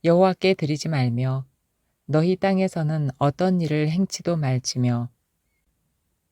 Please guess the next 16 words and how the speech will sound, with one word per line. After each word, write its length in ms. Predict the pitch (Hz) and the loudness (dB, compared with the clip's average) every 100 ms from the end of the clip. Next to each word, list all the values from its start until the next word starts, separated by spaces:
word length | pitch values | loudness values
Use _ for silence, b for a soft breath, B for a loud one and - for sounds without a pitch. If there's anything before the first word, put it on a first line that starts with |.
| _ | _
너희는 600 | 151 156 170 175 165 135 - | 2 2 4 2 0 -2 2
외방인에게서도 1120 | 160 170 185 190 185 160 160 165 151 151 147 | 4 6 6 6 2 2 0 -2 -2 -2 0
이런 280 | 160 170 165 | 0 0 2
것을 280 | 160 156 160 | 0 0 -2
받아 540 | 131 131 131 120 - _ _ | -2 -2 -2 -4 -6 _ _
너희의 440 | 196 147 143 147 160 | -2 0 2 2 0
하나님 420 | 160 180 170 175 | 0 -2 0 -2
식물로 580 | - 175 151 143 135 131 | -2 -2 -2 0 0 -2
드리지 380 | - 147 139 143 | -2 -2 -2 -2
말라. 520 | 131 120 117 117 127 _ _ _ _ _ _ _ _ _ _ _ - | -2 -2 -4 -8 -12 _ _ _ _ _ _ _ _ _ _ _ -4
이는 400 | 175 190 196 190 | 2 4 2 0
결점이 640 | - 143 - 185 190 175 | 2 2 4 2 2 2
있고 540 | 131 - 139 139 135 135 | -2 -4 -2 0 0 -4
흠이 280 | - 208 196 | -2 0 0
있는 240 | 175 160 | 0 -2
것인즉 600 | 143 127 131 120 131 120 | -4 -4 -2 -2 -2 -4